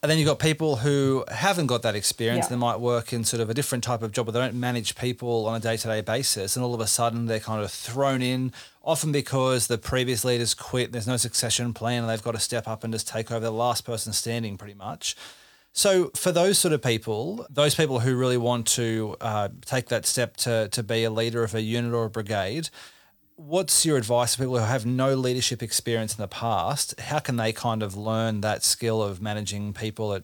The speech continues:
Speaker 1: I guess, a, a quick rate to become a, a leader and, and change the culture to be a positive one?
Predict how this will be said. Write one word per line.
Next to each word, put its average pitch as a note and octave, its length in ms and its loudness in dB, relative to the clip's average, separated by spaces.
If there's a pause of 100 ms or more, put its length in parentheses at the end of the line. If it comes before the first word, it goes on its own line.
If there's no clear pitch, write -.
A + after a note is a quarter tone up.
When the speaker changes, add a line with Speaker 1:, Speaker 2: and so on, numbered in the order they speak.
(160)
Speaker 1:
I G#2 100 -4
guess, G2+ 140 -4
a, G#2 220 -4
a A2 60 -6
quick - 340 -16
rate G#2+ 280 -2
to - 120 -4
become A2 360 -4
a, G2+ 160 0
a G#2 60 -2
leader G#2+ 300 -2
and, G2+ 140 -4
and G#2+ 100 -4
change G#2 260 -4
the G2 80 -8
culture G2 360 -4
to G2+ 80 -6
be G2+ 100 -4
a G2 60 -4
positive G#2+ 360 -6
one? F#2 280 -8